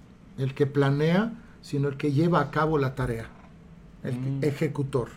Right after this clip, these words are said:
Speaker 1: ¿no? Para mucha gente es muy importante ser el ejecutor.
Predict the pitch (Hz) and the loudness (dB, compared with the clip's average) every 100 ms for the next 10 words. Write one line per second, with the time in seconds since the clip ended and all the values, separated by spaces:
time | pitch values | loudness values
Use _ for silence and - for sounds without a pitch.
0 | - - 143 151 - - - - 147 143 | -16 -6 -6 -6 -14 -20 -20 -8 0 2
1 | 147 165 143 156 151 131 143 147 127 - | 2 2 0 0 2 2 2 0 -4 -2
2 | 131 131 127 135 143 - 131 117 117 - | -2 -2 -4 -4 -4 -4 -6 -4 -10 -10
3 | 120 - | -10 -8